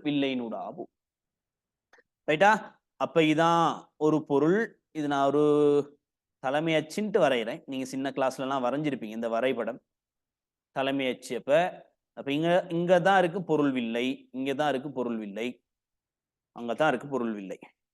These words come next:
அப்ப இதான் மாதிரி பொருள், இதான் மாதிரி பொருள். So மாதிரிலிருந்து ரெண்டு ஒளிக்கதிர்கள் தேவை எனக்கு பிம்பத்தை உருவாக்க. மாதிரிலிருந்து அப்ப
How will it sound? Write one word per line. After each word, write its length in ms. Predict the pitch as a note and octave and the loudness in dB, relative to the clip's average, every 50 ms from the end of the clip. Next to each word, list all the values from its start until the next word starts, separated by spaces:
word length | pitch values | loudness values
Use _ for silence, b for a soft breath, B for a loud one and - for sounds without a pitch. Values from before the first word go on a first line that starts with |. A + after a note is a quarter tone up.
| _ _ _ _ _ _ - | _ _ _ _ _ _ -12
அப்ப 160 | B2 - E3 | -4 0 0
இதான் 380 | E3 E3 E3 F#3+ G3+ G#3 G3+ F3+ C#3 G2+ G#2 | 2 2 4 4 4 4 4 2 2 -2 -4
மாதிரி 480 | C3+ C#3+ C#3+ C#3+ C#3+ C#3 C#3 C3+ C#3 C3+ | -2 0 2 2 2 0 0 -2 -4 -4
பொருள், 360 | - - E3+ F3 D3+ A#2 G2 - - _ _ - | -2 -2 0 0 0 -2 -4 -8 -16 _ _ -10
இதான் 240 | A#2+ A#2 A2+ B2+ C3 | -8 -8 -6 -6 -4
மாதிரி 320 | B2+ B2 A#2 A2 G2+ A2 A2+ | -6 -6 -6 -6 -10 -12 -10
பொருள். 280 | - - D3+ A2+ - _ _ _ _ _ _ _ _ _ _ _ _ _ _ _ _ _ _ _ - | -8 -8 -8 -8 -10 _ _ _ _ _ _ _ _ _ _ _ _ _ _ _ _ _ _ _ -6
So 120 | - - F3+ | -2 0 2
மாதிரிலிருந்து 680 | F3 E3+ D#3+ D#3+ E3 F#3 F#3 G3 F#3 F#3+ F#3 F#3+ G#3+ G#3+ | 4 6 6 6 6 6 6 6 4 4 2 2 2 2
ரெண்டு 280 | F#3 D#3+ E3+ F#3 G3+ G3 F#3+ | 2 2 0 2 2 4 4
ஒளிக்கதிர்கள் 640 | F3+ F3+ G3+ F#3+ - G#3+ F#3 F#3 F3 E3+ F3 E3 D#3+ | 4 4 2 0 0 0 2 2 0 0 -2 -2 0
தேவை 200 | D#3+ D#3+ E3 D#3+ D#3+ | 0 0 0 0 -2
எனக்கு 260 | D#3 D#3+ D#3 D#3+ G#3+ B3 B3+ - - C#3+ | -4 -6 -4 -2 0 0 0 -2 -2 -4
பிம்பத்தை 380 | C#3+ D3 D3+ D3 C#3+ D3 D3 C3+ C3 | -6 -4 -2 -4 -2 0 0 0 0
உருவாக்க. 420 | B2 B2+ B2 A#2+ A#2+ - - - E3 F3+ G3+ G3+ - - - _ _ _ _ _ | 2 2 2 2 2 0 0 2 2 2 2 2 -2 -6 -16 _ _ _ _ _
மாதிரிலிருந்து 720 | - B2+ C3 C#3 C#3+ D3 D3 C#3+ D3 C#3+ C#3+ C#3+ D#3 F3 G#3 A3 G3+ - - - _ | -6 -2 0 2 2 2 2 0 0 0 0 0 2 2 2 2 0 -2 -8 -12 _
அப்ப 260 | - C3+ - D#3+ D#3+ | -12 -4 0 2 2